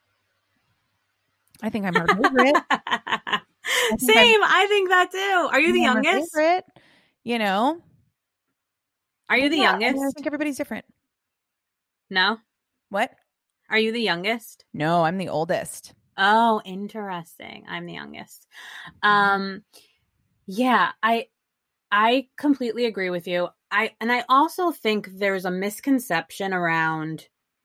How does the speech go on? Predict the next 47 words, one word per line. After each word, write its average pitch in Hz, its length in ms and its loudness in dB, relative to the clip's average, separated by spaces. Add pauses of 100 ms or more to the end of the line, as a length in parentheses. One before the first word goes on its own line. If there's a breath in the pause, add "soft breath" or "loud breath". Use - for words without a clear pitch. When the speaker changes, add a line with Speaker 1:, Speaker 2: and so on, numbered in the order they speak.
(160)
Speaker 2:
um, 156 460 -2 (220)
an 202 140 0
only 180 260 -2
child 170 340 0
is 165 80 -10
gonna 160 160 -4
be, 160 160 -4
like, 151 160 -6
a - 40 -10
spoiled 160 440 -6
brat. 180 380 0 (560 soft breath)
Uh, 160 560 0
because, 185 260 -6
Speaker 1:
Totally. - 320 -12
Speaker 2:
hey, 277 400 0
you 202 140 -4
wanna 220 200 4
know 285 100 4
why 247 160 2
a 233 40 0
kid's 220 220 -6
a 226 40 -8
spoiled 208 340 -4
brat? 214 360 2
Because 196 420 -6
you're 208 480 2
potentially 214 460 -4
not 185 240 0
parenting 175 480 -4
them 151 300 -6
the 156 100 -6
way 151 160 -2
that 156 140 -8
they 160 100 -4
need 151 160 -6
to - 80 -20
be 156 80 -10
parented, 151 420 -4
so 160 80 -12
they're 165 120 -4
not 226 180 2
a 220 40 -4
fucking 151 280 -6
spoiled - 320 -12
brat. - 220 -8 (500)
Speaker 1:
Right. 151 180 -8 (960 soft breath)
Speaker 2:
Um, 175 640 2